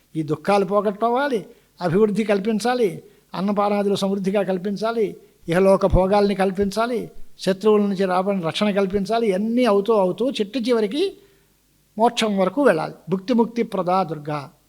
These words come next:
దుర్గా పరమేశ్వరి ఇన్ని రకాల ప్రయోజనాల్ని కూడా మనకి కల్పించి తీరాలి. దానికోసం ఆరంభంలో మొట్టమొదటి మాట శ్రీమాత అని పేరు వాడారు. ఈ శ్రీమాత అనే పదానికి అర్థం ఎంత అంటే,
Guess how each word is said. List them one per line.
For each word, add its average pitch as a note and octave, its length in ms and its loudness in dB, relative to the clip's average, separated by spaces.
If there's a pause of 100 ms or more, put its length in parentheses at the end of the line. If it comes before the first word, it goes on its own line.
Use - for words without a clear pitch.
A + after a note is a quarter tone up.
(140)
దుర్గా F#3 260 0
పరమేశ్వరి G#3+ 800 -2
ఇన్ని C4 220 2
రకాల A#3 320 0
ప్రయోజనాల్ని F#3+ 680 0
కూడా G3 220 -4
మనకి A#3 340 -4
కల్పించి G3 460 -4
తీరాలి. D#3 360 -8 (440)
దానికోసం G3+ 420 -2
ఆరంభంలో A#3+ 640 2
మొట్టమొదటి A3+ 500 -2
మాట G#3 360 -4 (280)
శ్రీమాత G#3 720 2 (540)
అని G#3 140 -4
పేరు G3 280 -2
వాడారు. D#3 320 -6 (1040)
ఈ F3+ 80 -2
శ్రీమాత G#3+ 580 2
అనే G#3 300 4
పదానికి G#3+ 380 4
అర్థం G#3 260 0
ఎంత F#3+ 160 0 (880)
అంటే, G#3 360 -4